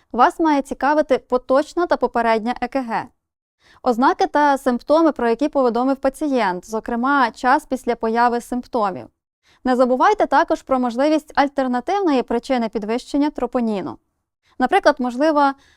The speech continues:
некоронарогенна причина, яка може бути серцевого генезу. Наприклад, міокардит, перикардит, ендокардит, розшарування аневризми аорти,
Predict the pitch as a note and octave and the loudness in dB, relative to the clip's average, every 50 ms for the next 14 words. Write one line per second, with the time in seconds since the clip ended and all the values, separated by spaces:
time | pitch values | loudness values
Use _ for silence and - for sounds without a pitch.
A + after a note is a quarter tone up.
0 | _ - C4+ C4+ - D4 D4 D4 D4 D#4 D#4+ D#4+ D#4 D4+ C#4 D4 D4 C#4+ B3+ B3+ | _ -4 -4 -2 0 2 2 2 4 2 2 2 2 0 0 0 2 2 2 2
1 | A#3+ - - A3 A3 - - D4+ F4 F#4+ E4 C4 A3+ A3+ - C4 C4+ C4 C4+ A#3+ | 0 -2 -4 -6 -8 -6 -4 -2 -2 0 0 0 0 0 0 0 0 0 0 0
2 | B3+ G#3+ A#3 C#4+ C#4+ - C4 - - A3+ - - C4 B3+ B3 B3 B3 B3 A#3+ B3 | -2 0 0 0 0 -2 -4 -6 -6 -10 -6 0 2 2 4 4 2 0 0 0
3 | C4 B3+ A#3+ A3+ G#3 F#3 F3 - - - - _ _ _ _ _ _ _ A#3+ A#3 | -2 -2 -2 -2 -2 -4 -4 -8 -12 -16 -16 _ _ _ _ _ _ _ -8 -2
4 | - C4 B3+ - B3 A#3 A3 - - _ _ _ - D4+ G4 F#4 D4+ - - B3+ | 0 0 2 2 2 0 0 -2 -6 _ _ _ -2 2 4 4 4 4 4 2
5 | B3 G#3+ G3+ A3+ - A#3+ A#3+ A#3 - - C4 C#4 D4 C#4+ - C#4 B3+ B3 G#3+ G3 | 2 2 2 2 4 4 4 2 0 0 2 2 2 2 2 2 0 0 0 -2
6 | A#3 B3+ C4 A#3 A#3 - - _ _ - C4 C4+ C#4+ C#4 B3 B3+ B3 - A#3+ A#3+ | 0 2 2 2 0 -2 -10 _ _ -2 0 2 4 4 4 2 2 0 0 -2
7 | A3 G#3+ A#3 A3 A3 - - - _ _ _ _ _ _ - B3 A3 A#3+ - - | 0 -2 -2 -2 -2 -4 -8 -16 _ _ _ _ _ _ -6 -4 -4 -2 -2 0
8 | C#4 B3+ C4+ D4 F#4+ G4+ F#4+ D#4 B3 - B3 A#3+ A#3+ G#3+ A3+ B3+ D4 D#4 D4+ C4+ | 0 2 2 4 4 4 4 4 2 2 0 0 -2 -2 0 0 0 2 2 0
9 | C4+ - - B3 B3+ B3+ B3 A#3+ A#3 A#3 - - G#3+ G#3 | 0 2 2 2 2 4 4 4 2 2 -2 -8 -8 -8